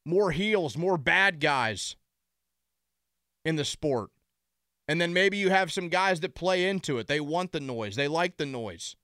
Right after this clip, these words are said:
I think it's cool for the game of golf. And it gets me, as a casual viewer, more inclined to watch it.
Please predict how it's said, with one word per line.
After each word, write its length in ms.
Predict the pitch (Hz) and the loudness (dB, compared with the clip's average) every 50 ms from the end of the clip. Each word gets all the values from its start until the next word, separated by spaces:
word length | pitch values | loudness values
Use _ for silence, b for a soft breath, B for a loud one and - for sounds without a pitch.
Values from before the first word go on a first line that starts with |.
| _ _ _ _ _ _ _ _ _ _ _ _ _ _ _ _ _ _ _ _ _ _ _ _ _ _ _ _ _ _ _ _ _ _ _ _ _ _ _ _ | _ _ _ _ _ _ _ _ _ _ _ _ _ _ _ _ _ _ _ _ _ _ _ _ _ _ _ _ _ _ _ _ _ _ _ _ _ _ _ _
I 100 | 156 190 | 4 4
think 160 | 220 254 226 196 | 6 6 4 2
it's 120 | 165 - | 0 2
cool 220 | - 208 208 202 | 2 2 2 2
for 140 | 180 - 185 | 2 0 -2
the 80 | 165 160 | -4 -2
game 300 | 151 160 160 151 139 127 | 0 0 0 0 -2 -4
of 80 | 120 | -2
golf. 420 | 110 127 120 104 90 - - - - _ _ _ _ _ _ _ _ _ _ _ _ _ _ _ _ _ _ _ _ _ _ _ _ _ _ _ _ _ _ _ _ _ _ _ _ _ _ _ | 0 0 0 0 -2 -6 -12 -20 -20 _ _ _ _ _ _ _ _ _ _ _ _ _ _ _ _ _ _ _ _ _ _ _ _ _ _ _ _ _ _ _ _ _ _ _ _ _ _ _
And 120 | 160 170 | 0 0
it 100 | 175 156 | 0 2
gets 200 | 127 180 143 131 | 2 0 0 0
me, 520 | 147 170 196 220 220 208 185 175 170 147 - _ _ _ _ _ _ | 0 2 4 4 6 6 4 4 2 0 -2 _ _ _ _ _ _
as 200 | - 165 160 139 | 0 0 2 2
a 100 | 170 160 | 0 0
casual 540 | 127 - 185 190 214 214 196 170 190 185 175 | 2 2 4 4 4 4 4 2 2 2 0
viewer, 600 | 143 131 165 190 196 180 160 143 135 135 127 - _ _ _ _ _ _ _ _ _ _ _ _ _ _ _ _ _ _ _ _ _ _ _ _ _ _ _ _ _ _ _ _ _ _ | 0 -2 0 0 2 2 2 2 0 0 -2 -4 _ _ _ _ _ _ _ _ _ _ _ _ _ _ _ _ _ _ _ _ _ _ _ _ _ _ _ _ _ _ _ _ _ _
more 320 | 139 151 175 196 208 208 202 | -2 2 4 4 4 4 4
inclined 480 | 190 175 - - 185 180 180 180 175 | 2 2 0 2 2 4 4 4 2
to 80 | 165 165 | 2 0
watch 400 | 156 160 165 175 170 165 - - | 2 2 2 2 2 2 0 -4
it. 120 | 117 - | -10 -10